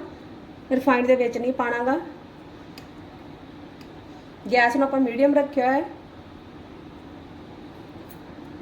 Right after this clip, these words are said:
ਆਹ ਦੇਖੋ ਜੀ, ਸ਼ੱਕਰਪਾਰੇ ਦੀ ਜਿਹੜੀ ਆਪਾਂ ਕਟਿੰਗ ਕੀਤੀ ਹੈ, ਉਹਨੂੰ ਆਪਾਂ ਛਾਨਣੀ ਦੇ ਉੱਪਰ ਆਪਾਂ ਰੱਖ ਦਿੱਤਾ। ਇਹਨੂੰ ਹੁਣ ਆਪਾਂ ਇਸ ਤਰ੍ਹਾਂ ਆਪਾਂ ਇਹਦੇ ਅੰਦਰ ਰੱਖ ਦਾਂਗੇ ਰਿਫਾਈਨਡ ਦੇ।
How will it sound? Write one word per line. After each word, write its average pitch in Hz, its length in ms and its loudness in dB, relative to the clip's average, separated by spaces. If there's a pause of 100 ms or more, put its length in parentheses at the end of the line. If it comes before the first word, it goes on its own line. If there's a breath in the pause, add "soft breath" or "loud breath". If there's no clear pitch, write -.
(880)
ਆਹ 254 160 8
ਦੇਖੋ 269 240 4
ਜੀ, 226 120 -4 (160)
ਸ਼ੱਕਰਪਾਰੇ 285 460 4
ਦੀ 320 100 4
ਜਿਹੜੀ 285 260 4
ਆਪਾਂ 294 200 0
ਕਟਿੰਗ 262 280 0
ਕੀਤੀ 254 280 -4
ਹੈ, - 120 0 (480 loud breath)
ਉਹਨੂੰ 330 200 6
ਆਪਾਂ 320 260 2
ਛਾਨਣੀ 269 380 2
ਦੇ 269 80 0
ਉੱਪਰ 262 280 0
ਆਪਾਂ 262 260 2 (480)
ਰੱਖ 233 220 2
ਦਿੱਤਾ। 175 240 -4
ਇਹਨੂੰ 277 320 4
ਹੁਣ 302 140 4
ਆਪਾਂ 262 200 2 (120)
ਇਸ 208 80 0
ਤਰ੍ਹਾਂ 233 180 -2
ਆਪਾਂ 175 220 -2 (720)
ਇਹਦੇ 233 240 8
ਅੰਦਰ 214 240 0
ਰੱਖ 226 180 0
ਦਾਂਗੇ 175 240 -2
ਰਿਫਾਈਨਡ 170 380 -6
ਦੇ। - 80 -8